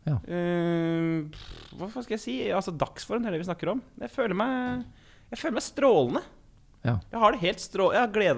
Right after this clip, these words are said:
Speaker 2: meg masse, jeg, da, til dette her. Jeg har ikke vært så stresset som deg.
Speaker 1: Ja.
Speaker 2: Jeg bare, jeg gleder meg og, og, og, og har store forhåpninger. Først og fremst på at vi, eh, skal gjennomføre da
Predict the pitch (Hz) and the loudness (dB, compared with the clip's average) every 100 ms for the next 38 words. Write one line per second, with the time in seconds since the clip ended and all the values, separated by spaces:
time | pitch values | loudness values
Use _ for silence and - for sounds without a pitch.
0 | 131 175 185 - - 165 139 254 - - | 2 2 -2 -4 -2 0 2 0 -4 -4
1 | 143 135 156 180 139 156 - 135 127 123 | -4 -2 -2 -2 -2 -2 -4 -6 -6 -4
2 | 113 113 127 240 - 143 147 - - - | -4 0 0 -2 0 0 0 -6 -20 -20
3 | - - - 294 285 269 240 269 269 226 | -20 -16 -8 -2 -2 -2 -4 -2 2 2
4 | 175 208 254 240 233 226 202 226 - 208 | 4 2 2 0 0 0 -2 -4 0 0
5 | 214 208 208 208 - - - 165 170 190 | 2 0 -2 -4 -8 -14 -2 0 0 -2
6 | - - - 277 254 247 208 165 143 170 | -14 -18 -10 -6 -4 -4 -2 0 0 0
7 | 202 - 165 117 127 139 175 - - - | -4 -2 -2 -2 -2 -2 -2 -4 -12 -20
8 | - - - - 120 - 208 202 - - | -20 -20 -20 -6 -4 -2 0 -2 -2 -6
9 | 131 110 110 151 - - - - - - | -6 -4 -4 -2 -4 -6 -16 -18 -18 -10
10 | 120 123 117 127 131 107 92 87 - 104 | -6 -6 -4 0 0 2 0 2 2 4
11 | 120 | 0